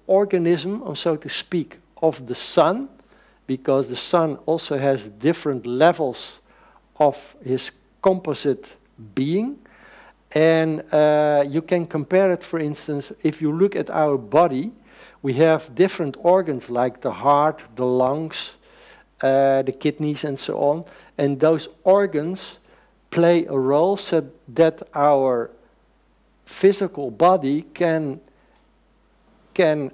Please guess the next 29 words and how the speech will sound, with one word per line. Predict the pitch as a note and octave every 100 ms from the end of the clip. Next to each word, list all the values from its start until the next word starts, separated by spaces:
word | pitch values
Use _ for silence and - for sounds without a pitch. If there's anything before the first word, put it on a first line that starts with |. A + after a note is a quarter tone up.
| -
uh, | C#3 C3+ C3 B2 B2 A#2
survive | A#2 - D3 B2 F3 G3 F#3
as | - C#3+ C#3
a | B2+ A#2+ -
closed | - F3 E3 -
system, | - D3+ - F3 F3
so | - D#3
to | D#3+
speak, | - - G#3 G#3
separate | - G3+ F#3 C3+
from | - C#3+ A#2+
the |
world, | A#2+ A#2+ E3 B3 - - - - - - - -
uh, | C#3+ D3 D3 D3+ -
and | D3
have, | C3 F3 E3 -
uh, | C#3+ C#3 C3+ C3 - - - _
let's | C#3+ C#3+
say, | - D3+ C#3 C#3 -
uh, | - C3 C3 B2 -
a | C3+
balanced, | A2+ E3+ F#3+ F#3+ D3 - - - - _ _ _ _ _ _
uh, | B2+ B2+ B2 A#2+ A#2 A2 A2 G#2+ -
blood | G#2+ B2 C#3+ C#3
circulation, | E3 D#3+ - D#3 D#3 D#3+ - G#3+ C#4 _ _ _ _ -
a | C3+
balanced | A#2+ C#3+ D3 C#3+ C3 -
nerve | B2 D3 D#3+ D#3+
system. | - D#3+ - - G#3+